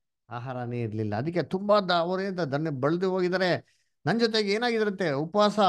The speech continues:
ಇಷ್ಟು ದಿನ ಮಾಡಿದ್ದಾರೆ, ಅವ್ರಿಗೇನಿಲ್ಲ, ಆಹಾರ ಇಲ್ಲ, ಅವ್ರನ್ನ ಬರಿಯಾಗಿ ಕಳಿಸ್ಬೇಡಿ,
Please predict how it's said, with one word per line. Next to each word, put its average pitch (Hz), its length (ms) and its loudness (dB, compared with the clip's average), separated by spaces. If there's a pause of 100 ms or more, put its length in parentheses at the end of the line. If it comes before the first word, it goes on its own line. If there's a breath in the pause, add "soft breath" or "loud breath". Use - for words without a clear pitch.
ಇಷ್ಟು 180 340 2
ದಿನ 240 140 4
ಮಾಡಿದ್ದಾರೆ, 220 680 0 (260)
ಅವ್ರಿಗೇನಿಲ್ಲ, 240 400 4 (380)
ಆಹಾರ 143 300 -4
ಇಲ್ಲ, 135 280 -4
ಅವ್ರನ್ನ 117 340 -2
ಬರಿಯಾಗಿ 127 720 0
ಕಳಿಸ್ಬೇಡಿ, 120 1160 0